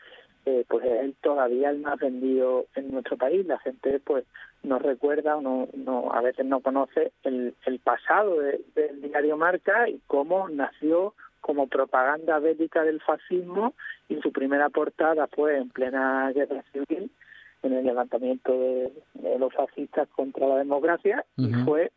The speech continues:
Speaker 1: brazo en alto a los deportistas españoles, ¿no?
Speaker 2: Ujú.
Speaker 1: Pues después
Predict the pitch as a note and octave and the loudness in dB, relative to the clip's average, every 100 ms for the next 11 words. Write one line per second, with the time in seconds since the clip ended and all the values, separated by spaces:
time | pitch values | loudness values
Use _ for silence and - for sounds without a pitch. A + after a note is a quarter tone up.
0 | - D#3 E3 F3+ D#3 D#3 E3 - G#3 G#3+ | 0 0 2 0 0 0 0 0 0 2
1 | D3+ C#3 C3+ B2 - C3+ - F#3+ E3 - | 0 -2 -2 -2 -4 -8 -2 -2 -2 -2
2 | A#2+ C#3+ D#3 A#2+ B2+ - F#2+ E2+ F2 F2 | -4 -4 -6 -6 -6 -2 0 0 0 0
3 | C3 A#2 - B2+ - D3 C#3+ E3 | -2 -4 -4 -4 -2 -2 0 0